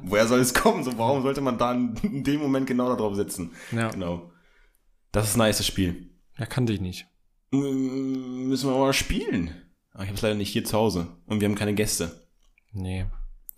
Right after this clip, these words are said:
Speaker 1: Wir kriegen nie Gäste. Max und ich sind immer alleine zu Hause. Unsere Nachbarn wollen nicht kommen. Andere Leute wollen auch nicht kommen. Auch wenn wir mal Tag der offenen Tür haben.
Speaker 2: Ja. Mir, mir ist mal wieder nach Geselligkeit. Mir ist auch, mir ist wieder nach was.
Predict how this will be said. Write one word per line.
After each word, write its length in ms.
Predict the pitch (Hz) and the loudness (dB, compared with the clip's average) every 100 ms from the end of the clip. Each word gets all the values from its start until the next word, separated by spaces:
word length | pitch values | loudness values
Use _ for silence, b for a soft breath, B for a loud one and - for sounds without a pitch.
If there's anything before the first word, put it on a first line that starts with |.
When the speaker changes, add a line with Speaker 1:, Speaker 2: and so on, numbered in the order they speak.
| - | -4
Speaker 1:
Wir 100 | 98 | -2
kriegen 200 | 117 110 | 2 2
nie 100 | 110 | 4
Gäste. 360 | 107 92 98 | 4 2 2
Max 260 | 95 107 - | 0 0 -2
und 80 | 95 | -4
ich 100 | 104 | -4
sind 140 | 104 | -4
immer 140 | 110 101 | -2 0
alleine 280 | 98 98 95 | 0 0 -2
zu 120 | 87 | -2
Hause. 220 | 87 92 | -2 -2
Unsere 200 | 92 90 | -4 -2
Nachbarn 380 | 107 131 139 123 | -2 0 0 2
wollen 140 | 123 | 2
nicht 140 | 120 - | 0 2
kommen. 360 | 117 107 110 B B B B B B B | 2 2 -4 B B B B B B B
Andere 240 | 104 107 101 | -4 0 0
Leute 180 | 101 92 | 0 0
wollen 120 | 98 | 0
auch 80 | 123 | 2
nicht 160 | 120 | 0
kommen. 340 | - 113 110 - - | 2 2 2 -4 -14
Auch 200 | - 98 | -6 -2
wenn 100 | 101 | -2
wir 80 | 101 | 0
mal 140 | 98 95 | -2 -2
Tag 220 | 101 101 | -2 -2
der 80 | 98 | -4
offenen 220 | 101 92 | -2 -4
Tür 200 | 104 101 | -2 0
haben. 340 | 95 98 98 - _ B B B B | 0 -2 -6 -18 _ B B B B
Speaker 2:
Ja. 320 | 104 101 104 - - B B B B | -6 -4 -6 -10 -12 B B B B
Mir, 220 | 113 104 92 | 0 2 2
mir 120 | 135 | 4
ist 160 | 156 156 | 4 4
mal 240 | 143 143 | 4 4
wieder 160 | 127 131 | 4 2
nach 180 | 127 - | 0 -2
Geselligkeit. 960 | 104 107 107 104 - - 90 90 - - | -4 0 0 -2 -6 -8 -8 -10 -14 -10
Mir 140 | 110 131 | -6 -4
ist 180 | - | -4
auch, 380 | 139 131 120 - - - _ _ _ _ _ _ - - | -2 -2 -4 -12 -20 -20 _ _ _ _ _ _ -10 -4
mir 140 | 131 | -2
ist 160 | 139 - | -2 0
wieder 180 | 139 110 | 2 2
nach 200 | 104 98 | 0 -2
was. 500 | 110 135 - - | -2 -2 -6 -10